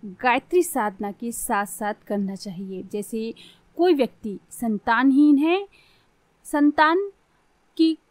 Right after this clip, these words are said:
मानता करना चाहता है, यदि गायत्री की दस मालाएं नित्य जपी जाएं,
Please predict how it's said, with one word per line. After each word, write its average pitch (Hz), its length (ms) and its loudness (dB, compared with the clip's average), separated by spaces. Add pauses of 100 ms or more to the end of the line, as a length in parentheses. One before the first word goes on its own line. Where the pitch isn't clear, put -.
(180)
मानता 240 380 2
करना 220 360 -4
चाहता 208 400 -12
है, 202 360 -12
यदि 214 160 -8
गायत्री 226 460 -4
की 247 180 -12
दस 262 440 0
मालाएं 196 440 -4
नित्य 254 340 -2
जपी 208 320 -6
जाएं, 220 380 -6